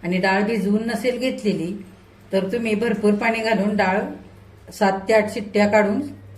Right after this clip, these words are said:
शिजवून घेऊ शकता. तर आता आपल्याला चार ते पाच शिट्ट्या करून घ्यायच्यात कुकरच्या. तर आपण आता कुकर गॅसवरती ठेवूया. आता पुरणाला रंग येण्याकरता थोडीशी हळद घालूया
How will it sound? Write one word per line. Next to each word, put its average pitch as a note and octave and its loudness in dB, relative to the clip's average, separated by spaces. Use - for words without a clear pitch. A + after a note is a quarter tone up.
शिजवून G#3 4
घेऊ G#3 6
शकता. F#3 -2
तर F3+ 2
आता F#3 2
आपल्याला G3 0
चार G3 2
ते G#3 4
पाच G#3+ 2
शिट्ट्या G#3+ 0
करून G#3 4
घ्यायच्यात G3 2
कुकरच्या. F#3+ -2
तर F3 0
आपण F3 -2
आता F#3 -4
कुकर G3 -2
गॅसवरती F#3+ -2
ठेवूया. F3 -4
आता G3 -6
पुरणाला G#3+ 2
रंग G#3+ 0
येण्याकरता G#3+ 0
थोडीशी G#3 0
हळद G3+ 2
घालूया F3+ -4